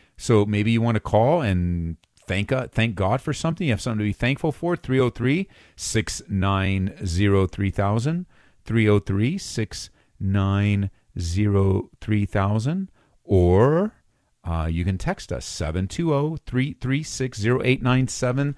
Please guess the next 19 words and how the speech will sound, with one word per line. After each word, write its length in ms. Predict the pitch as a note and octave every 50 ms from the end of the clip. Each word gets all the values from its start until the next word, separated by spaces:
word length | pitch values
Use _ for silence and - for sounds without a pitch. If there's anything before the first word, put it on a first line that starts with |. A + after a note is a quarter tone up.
| - - - - - -
I 140 | - C3+ E3
expected 580 | E3 - - - - D#3 - - F#3+ F3 D#3+
that 160 | F3 F3 -
the 80 | - D3
lines 320 | C3+ B2+ C3 D3+ D3+ -
might 180 | D#3 D3+ D3+ C#3+
be 120 | - D3+
a 40 | D3+
little 220 | D3 D3+ D3 C#3 A#2
light 280 | A2+ A2+ C3 C#3 -
today 300 | - D3+ C#3+ D3 D3 D3+
with 160 | D3 C#3+ -
all 160 | C3+ A#2+ B2 B2
the 80 | B2+
traveling 640 | - - - - F#2 G2 A2 A2+ A#2 A2+ A2+ A2+ A2+
and 80 | A2+
everything, 420 | A2+ A2+ A#2 A#2 A2+ A#2 A#2 A2+ A2
but 160 | G#2+ G2+ G#2
hey, 300 | C3+ E3+ D3+ A2 -